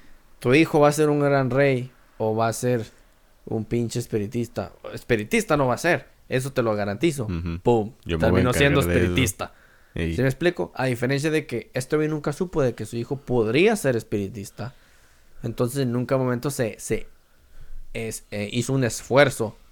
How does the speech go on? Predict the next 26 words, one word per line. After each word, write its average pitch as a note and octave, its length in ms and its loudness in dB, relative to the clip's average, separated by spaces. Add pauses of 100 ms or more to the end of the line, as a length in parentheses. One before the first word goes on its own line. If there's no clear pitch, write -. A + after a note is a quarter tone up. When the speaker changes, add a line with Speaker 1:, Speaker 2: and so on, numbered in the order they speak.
(120)
Speaker 1:
por A#2 180 0
no A#2 140 2
Speaker 2:
Ujú. F#2 80 -2
Speaker 1:
quererlo B2 320 4
hacer A#2 220 0
espiritista. G#2 640 -8
¿Sí - 80 -10
me A2 80 -2
explico? E3 500 -4
Speaker 2:
Y, - 220 -6
ah, G2+ 320 4 (120)
creo A#2 220 2
que A#2 120 0
ahorita A2 180 -2
me G#2 140 -4
dist-, F2 200 -8
me F2+ 160 -6
hiciste - 260 -8
acordar E2+ 400 -4
un F2+ 120 -4
poco F#2 360 0
de E2+ 300 -6
esta. - 180 -12 (380)
Creo A2+ 280 4
que A2+ 180 2
el, F2 120 -4